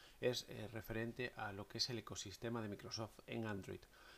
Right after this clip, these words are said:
Es decir, yo, mm, hace unos meses adquirí a través de eBay una cuenta pirata, entre comillas, o una cuenta no oficial de Microsoft Office trescientos sesenta y cinco para poder, no tanto por el tema de ofimática,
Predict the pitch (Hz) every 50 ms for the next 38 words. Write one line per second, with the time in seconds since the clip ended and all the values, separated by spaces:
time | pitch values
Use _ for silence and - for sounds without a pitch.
0 | - - - 117 113 113 104 - 113 98 104 104 113 117 117 113 - - - 131
1 | 117 110 110 113 123 127 120 - 127 120 117 107 104 139 151 147 - 135 127 -
2 | - 123 - - - 107 120 123 120 117 113 - 117 107 113 113 104 117 110 110
3 | 131 135 131 123 - - - 120 110 101 98 - 123 117 107 101 - 107 - -
4 | 113 104 117 113 - - 101 98 - - - 113 110 113 104 98 95 101 98 98
5 | 98 - - 113 110 104 110 104 107 107 104 - 110 98 - 117 117 107 104 -
6 | - - - - - - - - - - 120 107 113 110 110 113 113 - - -
7 | 120 113 - - 123 - - - - - 104 98 - 110 104 - - 143 139 123
8 | 135 127 - - - - - - - 131 127 131 131 - - 120 117 123 123 123
9 | 123 123 123 - 127 120 127 127 - 127 120 107 113 - 107 104 101 - 113 110
10 | 110 101 107 - - 110 120 127 117 - 107 - - -